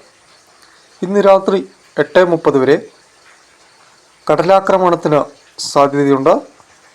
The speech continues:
അതേപോലെ തിരമാല, ശക്തമായ തിരമാലയ്ക്കും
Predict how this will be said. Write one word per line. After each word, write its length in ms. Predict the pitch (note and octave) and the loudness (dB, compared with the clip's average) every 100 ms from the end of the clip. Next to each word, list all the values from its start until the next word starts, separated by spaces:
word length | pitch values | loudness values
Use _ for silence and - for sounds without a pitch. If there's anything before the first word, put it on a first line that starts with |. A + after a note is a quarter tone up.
| _ _ - _ _ _ _ C#3 | _ _ -20 _ _ _ _ 0
അതേപോലെ 420 | C3+ C#3+ C3+ C#3+ C4 - _ _ _ _ _ _ _ _ _ _ _ _ _ _ _ _ | 4 4 4 2 0 -6 _ _ _ _ _ _ _ _ _ _ _ _ _ _ _ _
തിരമാല, 400 | E3+ E3 F3+ F#3+ F#3+ E3+ - | 2 4 4 2 2 -2 -4
ശക്തമായ 480 | E3+ - F#3+ F#3 E3 - - _ | -4 -2 0 2 0 -2 -12 _
തിരമാലയ്ക്കും 600 | D#3 D3+ D#3+ D#3+ D#3+ F#3 | -4 0 2 0 -2 -8